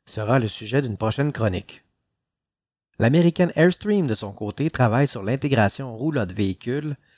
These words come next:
afin que les deux entités travaillent ensemble le plus efficacement possible. Par exemple, la remorque ne doit jamais pousser contre le véhicule tracteur si celui-ci est plus léger. Les deux entités doivent donc travailler en harmonie.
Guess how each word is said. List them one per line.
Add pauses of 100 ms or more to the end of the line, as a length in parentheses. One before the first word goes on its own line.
(180)
afin
que
les
deux
entités
travaillent
ensemble
le
plus
efficacement
possible. (1000)
Par
exemple, (380)
la
remorque
ne
doit
jamais
pousser
contre
le
véhicule
tracteur
si
celui-ci (240)
est
plus
léger. (720)
Les
deux
entités
doivent
donc
travailler
en
harmonie.